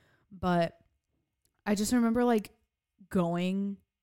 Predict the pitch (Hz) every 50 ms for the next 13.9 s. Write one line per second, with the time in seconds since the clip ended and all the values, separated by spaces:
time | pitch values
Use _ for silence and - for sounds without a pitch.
0 | _ _ - - 202 185 - - 175 170 165 - 180 180 170 165 175 170 170 165
1 | 151 160 - - - - - 165 156 147 156 160 - - 175 170 - 190 180 180
2 | 170 180 - 175 170 165 156 156 156 - - _ _ _ _ _ _ _ _ _
3 | _ _ _ _ _ _ - 220 214 208 202 202 202 - 208 202 208 - - 196
4 | 190 190 - - - - - 165 160 160 165 175 185 - - - 196 190 202 -
5 | 185 - _ - - _ - - - 175 - - - 160 160 160 160 165 165 165
6 | 170 170 165 170 170 160 156 156 160 160 151 160 160 160 160 160 160 - 170 170
7 | - - 185 190 202 214 - - - - - 185 180 175 175 180 180 180 175 -
8 | - - 180 170 175 170 - - - 165 156 156 156 - 165 139 - 107 - -
9 | _ _ _ _ _ _ _ _ _ _ _ - 214 185 196 185 - - 208 190
10 | 202 202 196 190 - - - - - 196 185 - - 185 180 165 160 170 160 151
11 | 156 165 165 - 170 165 165 - - 175 170 165 156 156 151 160 - 165 170 180
12 | 185 202 208 - 175 196 202 233 240 - - 247 214 185 180 175 202 190 180 185
13 | 180 170 160 160 160 165 175 175 170 - - 170 165 160 160 160 82 78